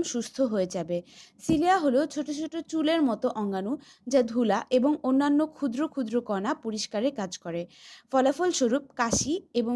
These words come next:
শ্বাসকষ্টের মতো রোগ আপনার অনেকাংশেই কমে যাবে। ধূমপান ছেড়ে দেওয়ার এক বছর পরে চর্বি অথবা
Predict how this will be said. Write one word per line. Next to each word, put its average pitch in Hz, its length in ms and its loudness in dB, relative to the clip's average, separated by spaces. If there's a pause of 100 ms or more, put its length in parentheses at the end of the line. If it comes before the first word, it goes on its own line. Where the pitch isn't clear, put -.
(120)
শ্বাসকষ্টের 277 680 -2
মতো 185 200 -4 (440)
রোগ 214 160 2 (280)
আপনার 277 240 -2 (140)
অনেকাংশেই 262 600 -2
কমে 202 260 0
যাবে। 175 220 -6 (500)
ধূমপান 320 400 4 (100)
ছেড়ে 262 320 6
দেওয়ার 240 200 4 (200)
এক 226 60 -4 (100)
বছর 302 260 -2 (120)
পরে 214 200 0 (360)
চর্বি 294 360 2 (240)
অথবা 269 240 2